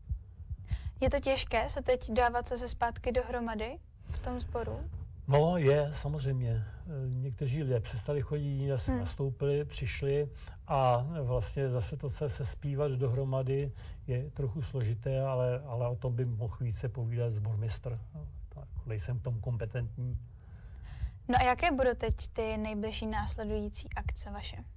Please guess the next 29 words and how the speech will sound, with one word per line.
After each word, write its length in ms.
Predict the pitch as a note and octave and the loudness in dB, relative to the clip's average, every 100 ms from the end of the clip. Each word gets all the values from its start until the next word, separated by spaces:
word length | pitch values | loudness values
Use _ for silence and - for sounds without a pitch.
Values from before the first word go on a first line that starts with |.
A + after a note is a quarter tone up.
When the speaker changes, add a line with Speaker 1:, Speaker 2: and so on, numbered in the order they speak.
| - - - - | -16 -12 -10 -6
Speaker 1:
Sboru? 280 | - C#3+ B2+ | 0 2 4
Speaker 2:
Eh, 220 | B2 B2 A#2+ | 4 2 2
ve 80 | B2+ | 2
sboru? 380 | A#2+ F#3 F3+ D#3 C4 | 2 0 -2 -4 0
Speaker 1:
Hmm. 300 | B3 A#3 - D#3+ | 0 0 -4 -2
Speaker 2:
No, 520 | B2+ C3 C3 C3 D3 | 2 6 8 6 6
eh, 680 | C3 B2 A#2+ B2 A#2+ B2 B2 - - | 6 8 6 4 2 -2 -6 -6 0
tak 160 | A#2 - - - - - | 0 0 -10 -14 -14 2
první, 720 | D3 B2+ C3+ D#3 D#3+ E3 D3+ B2+ | 4 4 4 4 4 4 2 0
eh, 80 | D3 B2 A#2+ | 0 2 2
je 220 | B2 B2 B2 | 2 2 0
ta, 220 | C#3 B2+ | 0 2
že 160 | B2 | 2
nahráváme 600 | C3 A2+ C3 B2+ C3 C3 | 2 2 2 2 2 0
C 200 | A#2+ A#2+ | -2 -2
D 140 | A#2 A2 | -2 -2
čko. 300 | - - C#3+ - - | -4 -8 -10 -8 -2
Speaker 1:
Mhm. 380 | C4+ C4 A#3 A#3 | 0 0 0 -4
Speaker 2:
No. 100 | A#3+ - - - - - - | -6 -10 -10 -8 -8 -8 -4
To 100 | B2 | 0
budeme 200 | B2+ B2+ | 2 2
dát 260 | C3 C#3 C3 | 2 4 4
dohromady 600 | A#2 B2 B2 C3 C3 C3 | 2 2 0 2 0 0
na 120 | A2+ | 0
Svaté 420 | - B2 - B2 | 0 -2 0 0
hoře 500 | A#2 G#2 A2+ A#2+ B2 A#2+ | 2 2 2 2 2 2
někdy 200 | A#2+ A#2 | 2 0
začátkem 600 | A2+ G#2 B2 B2 - A2 | 0 0 -2 -2 -2 0
listopadu. 840 | G#2+ - A#2 - B2+ C3+ D3 D3+ | 0 -2 -6 -4 -2 -2 -4 -6